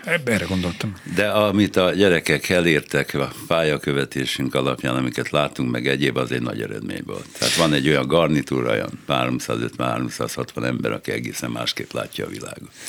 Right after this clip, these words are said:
Speaker 1: Milyen pedagógiai alapvetésekkel, milyen forrásból indult az iskola?
Speaker 2: Ó, hát volt nekem, én a Földesbe jártam Miskolcon annak idején, volt egy csodálatos tanárom, biológia, földrajz szakos, Hevesi Attila,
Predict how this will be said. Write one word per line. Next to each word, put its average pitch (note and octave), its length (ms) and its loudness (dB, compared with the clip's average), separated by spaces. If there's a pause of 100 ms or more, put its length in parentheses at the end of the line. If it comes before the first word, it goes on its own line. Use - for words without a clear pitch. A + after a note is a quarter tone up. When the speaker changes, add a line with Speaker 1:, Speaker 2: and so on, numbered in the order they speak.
(520)
Speaker 1:
Milyen D3 220 8
pedagógiai G#2+ 600 6
alapvetésekkel, G2+ 880 2
milyen G#2 260 6
forrásból F#2+ 1000 2
indult F#2+ 420 -4
az G2 100 -2
iskola? G#2 480 -2 (180)
Speaker 2:
Ó, D2 200 8
hát D#2 180 2
volt D#2 180 2
nekem, C#2+ 360 2
én C2+ 120 2
a C2 60 0
Földesbe B1+ 480 2
jártam B1+ 360 0
Miskolcon B1 500 -4
annak A#1 320 -6
idején, G#2 400 4
volt C2 240 2
egy A#1+ 100 0
csodálatos A#1+ 560 -2
tanárom, C2 500 2
biológia, B1 500 0
földrajz D2+ 460 4
szakos, - 320 -6
Hevesi B1 400 0
Attila, D#2+ 580 4